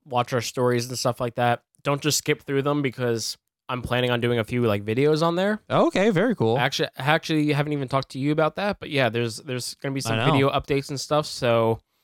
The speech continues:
Speaker 1: keep an eye out on that. Definitely follow us on there if you're not already, 'cause, uh,
Speaker 2: I, I like that.
Speaker 1: yeah, during, during the, this tough time,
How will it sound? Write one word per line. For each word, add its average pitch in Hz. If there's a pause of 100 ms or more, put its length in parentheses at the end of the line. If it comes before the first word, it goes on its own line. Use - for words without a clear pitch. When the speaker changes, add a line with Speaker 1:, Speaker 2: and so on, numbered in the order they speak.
(400)
Speaker 1:
keep 170 (160)
an 143
eye 135
out 131
on 120
that. 117
Definitely 131
follow 120
us 120
on 120
there 120
if 110
you're 110
not 113
already, 120 (380)
'cause, 104
uh, 101 (260)
Speaker 2:
I, - (300)
I 123
like 107
that. 110 (500)
Speaker 1:
yeah, 120
during, 135
during 151
the, 139
this 131
tough 139
time, 110